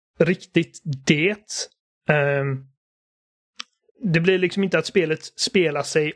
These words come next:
åt dig, utan det är liksom alla de här grejerna som, som,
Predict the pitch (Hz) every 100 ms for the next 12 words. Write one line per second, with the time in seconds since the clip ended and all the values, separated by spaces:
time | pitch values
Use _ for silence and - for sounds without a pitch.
0 | - 170 143 - 170 151 135 160 156 156
1 | 160 165 170 - 147 135 135 _ _ _
2 | _ _ _ _ - 185 165 208 196 180
3 | 165 151 - 151 147 - - 147 143